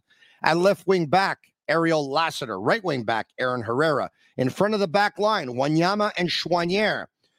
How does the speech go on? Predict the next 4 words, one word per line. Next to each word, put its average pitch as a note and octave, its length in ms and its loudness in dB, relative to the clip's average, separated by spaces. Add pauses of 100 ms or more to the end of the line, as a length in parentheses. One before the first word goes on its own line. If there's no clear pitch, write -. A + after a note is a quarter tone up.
(260)
With B2 180 0
Hamdi E3 800 -2 (220)
in G3 180 -2
behind F3 800 0